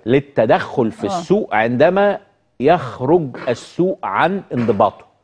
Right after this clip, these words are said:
Speaker 2: مم.
Speaker 1: يعني مثال، في البطاطس لما حصل، أنا ب-، أنا ب-، بقرب الموضوع للناس، يعني
Speaker 2: أيوة.
Speaker 1: بتكلم على السلع الغذائية وهي
Speaker 2: البطاطس مو-،
Speaker 1: الأقرب للناس.
Speaker 2: الموضوع ال-، آه،
Speaker 1: ممكن
Speaker 2: صحيح.
Speaker 1: أتكلم في
Speaker 2: مم.
Speaker 1: سلع أخرى، يعني ممكن أتكلم في إلكترونيكس، في،
Speaker 2: آه.
Speaker 1: في وايت جودز، ممكن
Speaker 2: مم.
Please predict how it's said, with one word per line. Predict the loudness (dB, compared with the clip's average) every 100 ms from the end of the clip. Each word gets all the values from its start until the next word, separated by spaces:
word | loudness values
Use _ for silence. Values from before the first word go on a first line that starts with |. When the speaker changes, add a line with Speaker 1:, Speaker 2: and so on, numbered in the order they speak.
| _
Speaker 2:
مم. | -14 -8 0
Speaker 1:
يعني | 2 2
مثال، | 0 0 0 -2 _ _ _
في |
البطاطس | 0 2 2 0 0 -12 -20 _ -4
لما | -2 -2
حصل، | 0 0 0 -4
أنا | -4
ب-، | -2
أنا | -2
ب-، | 0 -2 2
بقرب | 2 2 2
الموضوع | 0 2 2 2
للناس، | 0 0 -2 -2
يعني | -2 0
Speaker 2:
أيوة. | -2
Speaker 1:
بتكلم | 0 0 2
على | 2 0 -2 -10 _
السلع | -2 0
الغذائية | 2 0 -2 2 2
وهي | 2
Speaker 2:
البطاطس | 2 0 2
مو-، |
Speaker 1:
الأقرب | 0 2 -4 -2
للناس. | -4
Speaker 2:
الموضوع | -4 -2 -2
ال-، | -2
آه، | -6 -6
Speaker 1:
ممكن | -2 -2
Speaker 2:
صحيح. | 0 0
Speaker 1:
أتكلم | 0 2 2
في | -2 -2 -2 -2 -4
Speaker 2:
مم. | -12 -4
Speaker 1:
سلع | 0 2 2
أخرى، | 0 0 -2 -2
يعني | -2 -2
ممكن | -4 -2 -4
أتكلم | -2 -2 -2
في | -4 -4
إلكترونيكس، | -4 -2 -2 -2 -2 -10
في، | _ -4
Speaker 2:
آه. | -2
Speaker 1:
في | 0
وايت | 0 0
جودز، | 0 0 -2 -4
ممكن | -6 -4 -4
Speaker 2:
مم. | -6